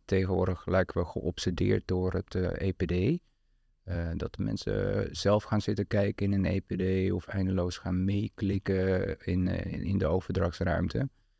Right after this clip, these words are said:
Ehm, maar ik denk dat het heel belangrijk is dat er getoetst wordt of waar de dienstdoende dokters aan hebben gedacht, of dat wel, eh, klopt, of dat er alternatieve verklaringen kunnen zijn voor het klinisch beeld.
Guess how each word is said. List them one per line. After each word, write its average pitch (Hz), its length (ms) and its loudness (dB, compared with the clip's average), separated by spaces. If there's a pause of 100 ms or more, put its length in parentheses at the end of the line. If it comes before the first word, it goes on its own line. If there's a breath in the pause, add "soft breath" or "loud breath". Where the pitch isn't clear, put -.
(360)
Ehm, 92 480 0 (200)
maar 101 180 -2
ik 95 100 0
denk 104 140 4
dat 95 80 2
het - 80 -4
heel 104 160 4
belangrijk 98 480 0
is 95 180 -2 (200)
dat - 640 -4
er 107 180 -2
getoetst - 520 -4
wordt 104 400 2
of 104 320 -4
waar 92 400 0
de 87 220 -2
dienstdoende 101 520 0
dokters - 360 -2
aan 92 100 2
hebben 90 200 0
gedacht, 98 560 0
of 113 120 -6
dat - 220 -4
wel, 90 440 -2 (360)
eh, 95 520 -4 (140)
klopt, 139 340 0
of 104 140 -4
dat 98 180 -4
er 98 100 -2
alternatieve 98 640 -2
verklaringen 98 640 0
kunnen 95 240 0
zijn 95 260 0
voor - 140 -6
het 92 100 -6
klinisch 92 300 -2
beeld. - 380 -2